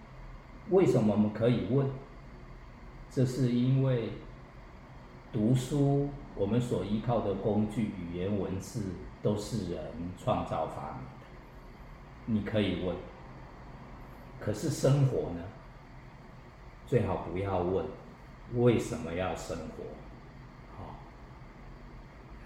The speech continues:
如何生活也不要问，就好好生活，从中反省就好了。为什么我要提最后这一个观念？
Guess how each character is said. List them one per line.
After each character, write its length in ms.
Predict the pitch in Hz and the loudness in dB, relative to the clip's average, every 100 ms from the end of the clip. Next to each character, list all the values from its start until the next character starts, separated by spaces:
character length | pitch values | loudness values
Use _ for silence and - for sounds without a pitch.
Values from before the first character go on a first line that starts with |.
| - | 0
如 200 | 117 160 | 8 10
何 140 | 156 | 10
生 260 | 131 147 139 | 8 8 6
活 100 | 127 | 6
也 120 | 110 | 4
不 100 | - | 2
要 100 | 123 110 131 | 2 2 2
问， 120 | 127 - - | 2 0 -4
就 120 | 160 | -2
好 160 | 131 104 | 0 4
好 220 | 127 - | 4 4
生 260 | - 113 113 | 2 0 -2
活， 340 | - 82 92 | -2 -4 -4
从 240 | - 101 107 | -4 -2 2
中 180 | 120 113 | 2 2
反 300 | - 80 101 | 0 -4 -4
省 180 | 98 67 - | -4 -6 -6
就 60 | |
好 240 | 76 - - | -8 -8 -12
了。 40 | - - - - - - - - - - - - - - - - - | -14 -14 -16 -16 -16 -16 -16 -14 -14 -14 -14 -14 -14 -16 -16 -10 6
为 120 | 254 | 8
什 140 | 240 151 | 8 8
么 80 | |
我 80 | 127 | 8
要 200 | 123 139 | 8 8
提 160 | - 95 | 4 -2
最 200 | - 131 | 2 4
后 120 | 127 | 4
这 120 | 120 | 2
一 80 | 101 | 0
个 120 | - | 0
观 240 | - 101 87 95 | -2 -2 -2 -4
念？ 120 | 98 | -6